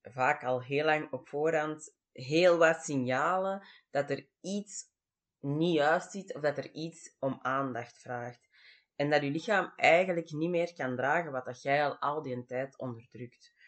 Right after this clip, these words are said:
Een voorbeeld daarvan kan zijn, is bijvoorbeeld, hè, dat je nekpijn krijgt omdat je al heel lang gebukt gaat onder hele hoge verwachtingen van je omgeving, van jezelf, of dat je bijvoorbeeld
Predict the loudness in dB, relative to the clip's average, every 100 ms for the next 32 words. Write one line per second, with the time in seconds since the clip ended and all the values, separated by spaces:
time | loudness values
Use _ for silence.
0 | -20 -20 -6 -2 6 6 8 4 4 2
1 | 0 -2 -2 -2 0 0 0 -2 -2 0
2 | 2 2 0 0 0 0 0 -2 -6 _
3 | _ -6 2 2 2 0 0 0 -2 0
4 | 2 0 -6 -10 -4 -2 -2 -2 -2 -2
5 | -4 -4 -4 -2 0 2 4 2 0 -4
6 | -10 -10 -10 -4 -2 -2 -2 0 0 0
7 | 0 0 0 2 2 2 0 -2 -2 -2
8 | -4 -6 -4 -4 -8 -20 _ -2 2 4
9 | 4 4 2 -2 -2 -2 -4 -6 -4 -2
10 | -4 -2 0 2 2 0 -6 -2 -2 -2
11 | -8 0 2 2 0 -2